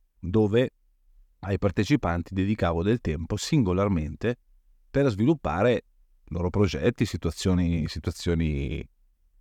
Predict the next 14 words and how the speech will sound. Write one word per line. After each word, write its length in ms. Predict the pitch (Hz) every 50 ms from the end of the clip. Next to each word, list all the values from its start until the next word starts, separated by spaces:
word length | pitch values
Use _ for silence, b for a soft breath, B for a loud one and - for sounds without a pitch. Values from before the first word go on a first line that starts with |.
| _ _ _ _ _ _ _ _ - _ _
personali, 760 | - 110 104 92 - - 107 92 82 76 69 73 73 80
no? 180 | 95 123 156 170 _ _ _ _ _ _ _ _ _ _ _ _ _ _ _ _ _ _
Eh, 460 | - - 107 110 110 107 107 101 98 - _ _ _ _ _ _ -
la, 340 | - 117 117 110 110 85 95
la 120 | 104 101
radice 460 | 98 104 101 107 113 104 - - 101
era 180 | 98 95 92 95
ovviamente, 720 | 92 95 95 98 98 95 90 87 - 92 90 87 - - _ - -
queste 240 | - - 95 - 98
persone 480 | - 98 90 - - 107 101 92 92 92
erano 300 | 92 92 92 90 87 80
persone, 460 | - 92 87 - - - 98 92 90
insomma, 360 | 85 76 - 87 80 76 73 73
che 360 | - - 92 90 90 - -